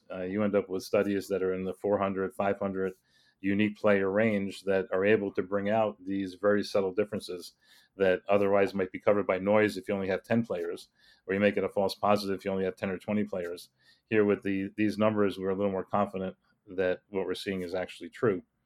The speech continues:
So that's, frankly, very stimulating. That's, that's a lot of fun each season. And then I try to publish what we do. I, I give teams actually two or three years of, of benefit of the information before we publish it. I obviously want to give the teams I work with an edge so they can,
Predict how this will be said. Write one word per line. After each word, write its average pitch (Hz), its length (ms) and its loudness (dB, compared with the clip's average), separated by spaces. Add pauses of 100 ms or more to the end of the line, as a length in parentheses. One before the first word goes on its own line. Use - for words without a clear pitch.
(600)
So - 140 2
that's, 131 420 6 (720)
frankly, 104 280 2
very 120 220 8
stimulating. 95 640 2
That's, 92 240 -2
that's 98 220 -2
a 95 40 -2
lot 107 160 6
of 113 80 0
fun 107 320 -2 (220)
each 101 220 -6
season. 101 360 -6 (600)
And 104 120 2
then 117 360 6
I 110 80 4
try 120 240 6
to 113 80 6
publish 117 360 4
what 113 120 2
we 101 100 2
do. 113 220 4
I, 113 160 6
I 120 60 4
give 135 220 2
teams 135 300 0
actually 113 320 4
two 123 180 2
or 120 80 6
three 113 240 0
years 110 300 4
of, 98 340 0
of 92 160 -4
benefit 110 420 4
of 95 120 -2
the 101 160 -2
information 104 560 -2
before 101 460 0
we 98 100 0
publish 110 340 -2
it. 120 140 -2 (260)
I 101 140 2
obviously 101 260 0
want 98 200 2
to 98 40 -2
give 95 140 0
the 90 80 -6
teams 104 240 -2
I 98 60 2
work 104 200 2
with 101 140 0
an 98 80 2
edge 113 320 2
so 92 100 -8
they 95 140 -2
can, 92 240 -6